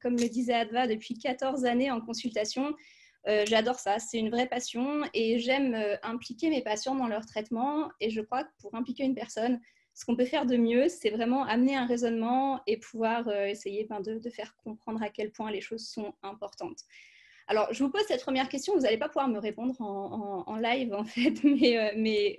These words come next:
réfléchissez à ça dans votre tête, essayez de, de, de, ben, d'y répondre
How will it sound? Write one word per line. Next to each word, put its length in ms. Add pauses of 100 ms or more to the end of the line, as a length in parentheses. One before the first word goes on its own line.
réfléchissez 580
à 100
ça 240
dans 100
votre 180
tête, 220
essayez 300
de, 160 (420)
de, 440
de, 920
ben, 160
d'y 140
répondre 360